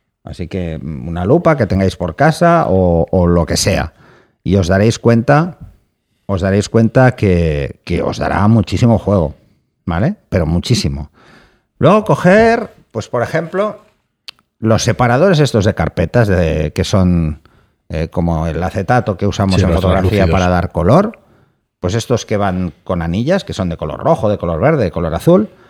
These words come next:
Speaker 1: usarlos para hacer fotos. O sea, a través de como un filtro, no, eh, para la luz, ¿eh? Que también. ¿Mm? O sea, poneros encima de la mesa todos los colores que tengáis e intentar jugar a mezclarlos incluso.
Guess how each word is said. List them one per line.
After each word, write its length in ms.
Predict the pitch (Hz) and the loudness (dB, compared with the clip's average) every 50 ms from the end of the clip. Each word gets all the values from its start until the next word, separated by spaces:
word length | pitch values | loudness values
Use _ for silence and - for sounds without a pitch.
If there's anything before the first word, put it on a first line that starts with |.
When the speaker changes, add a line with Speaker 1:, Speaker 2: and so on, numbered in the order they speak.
| _ _ _ _ - - - _ - | _ _ _ _ -20 -20 -20 _ -12
Speaker 1:
usarlos 600 | 101 - - - 104 120 143 151 170 180 170 - | -10 -6 -4 -2 0 0 0 0 0 -2 -2 -2
para 180 | - 120 104 87 | -2 -2 -2 0
hacer 220 | - 127 123 135 | 0 -2 -4 -4
fotos. 640 | - - - - - _ - - - - - - - _ _ _ | -4 -6 -6 -8 -6 _ -12 -14 -14 -14 -18 -20 -20 _ _ _
O 60 | - | -6
sea, 280 | - 101 85 - - _ _ _ | -4 -4 -4 -4 -8 _ _ _
a 240 | 110 117 117 - - | -2 0 0 0 0
través 580 | 113 113 113 113 139 156 151 123 117 101 - - | 0 2 2 4 4 4 4 4 2 -2 -4 -2
de 260 | 113 110 92 78 - - _ _ - - _ _ _ _ _ - | 0 0 0 -2 -4 -10 _ _ -20 -20 _ _ _ _ _ -4
como 200 | 101 104 117 135 | -2 0 2 2
un 100 | 147 135 | 2 2
filtro, 580 | - - 139 127 117 107 - - 87 71 69 - _ _ _ _ _ _ _ _ _ _ _ _ _ - | 2 2 2 2 2 2 -2 -4 -6 -6 -8 -12 _ _ _ _ _ _ _ _ _ _ _ _ _ -2
no, 420 | 95 107 113 131 143 147 151 - - | 0 2 4 6 6 4 4 2 2
eh, 520 | 131 123 120 117 110 107 107 98 95 92 90 - - - - | 2 4 4 4 4 4 4 2 2 0 -2 -6 -12 -8 -4
para 240 | - 107 104 104 98 | -2 0 0 0 2
la 120 | 98 104 | 2 0
luz, 380 | 95 87 78 76 - - - - - _ - - - | 0 -2 -4 -6 -10 -14 -20 -20 -20 _ -14 -6 -4
¿eh? 200 | 139 196 233 262 240 185 139 104 - - - - - _ | -2 -2 -2 -4 -6 -12 -18 -18 -16 -14 -14 -14 -12 _
Que 80 | - - | -10 -8
también. 440 | - - - 123 156 131 90 - - - _ _ _ _ _ _ _ _ | -6 -4 0 2 2 2 2 -2 -6 -16 _ _ _ _ _ _ _ _
¿Mm? 140 | - 123 196 285 - _ _ _ _ - - 92 | -2 -2 -2 -2 -4 _ _ _ _ -20 -14 -6
O 40 | - | -4
sea, 240 | 101 95 78 - _ _ - | -2 -2 -4 -6 _ _ -6
poneros 320 | 90 95 117 143 160 - | -2 0 0 0 0 0
encima 300 | 165 139 - 131 127 120 | -2 0 0 0 2 2
de 80 | 113 104 | 2 2
la 80 | 101 | 2
mesa 300 | 98 92 85 - 90 82 | 2 0 -2 -4 -6 -6
todos 260 | - 143 156 156 120 | -2 -2 -2 0 0
los 160 | 110 101 - - | -2 -4 -4 -2
colores 360 | - 104 110 113 98 85 - | 0 2 2 2 2 0 -2
que 100 | - 87 | -4 -4
tengáis 400 | 87 90 98 127 180 196 - - | -2 0 2 2 2 2 4 2
e 40 | 104 | 2
intentar 320 | 90 104 101 101 - 165 | 2 2 2 2 2 2
jugar 300 | 160 - 117 117 143 175 | 2 2 2 2 4 4
a 60 | 170 135 | 4 4
mezclarlos 600 | 95 - - - 131 120 120 92 82 80 - - | 4 2 0 0 2 2 2 2 0 -2 -4 -4
incluso. 440 | 80 80 - 67 67 - - - | -6 -8 -8 -10 -14 -14 -16 -20